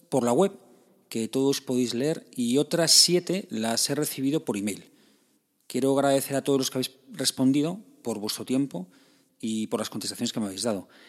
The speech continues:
La verdad es que hay respuestas muy extensas que, que incluso me hablan de cómo valora la propia persona, cómo está con respecto a esa competencia que, que determina como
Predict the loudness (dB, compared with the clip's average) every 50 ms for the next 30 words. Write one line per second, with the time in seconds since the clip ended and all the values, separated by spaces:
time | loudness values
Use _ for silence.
0 | _ _ -4 0 2 2 2 2 2 2 2 2 0 -2 -4 -6 -2 -2 -2 0
1 | 2 2 4 4 2 2 0 0 0 0 0 0 -4 -4 -4 -4 -4 -4 -4 -6
2 | -6 -6 -6 -4 -4 -2 -4 -2 0 -2 -2 -2 -4 -12 -20 -20 -20 _ _ _
3 | _ _ _ -4 -2 0 2 4 4 2 2 0 -4 -12 -20 -18 -10 -2 0 0
4 | 2 4 4 4 4 4 2 0 -4 -16 -18 -12 -6 -2 0 2 2 4 4 4
5 | 4 4 2 2 2 2 0 0 0 0 2 2 2 2 2 0 0 0 0 0
6 | 0 0 -2 -4 -2 -2 -2 -2 -2 -2 -4 -4 -4 0 0 2 2 2 2 2
7 | 0 0 -2 -2 -2 0 0 0 0 0 -2 -4 -4 -2 -2 -2 -2 -4 -6 -10
8 | _ -10 -8 -6 -6 -6 -6 -4 -2 0 2 0 0 0 0 0 2 2 0 0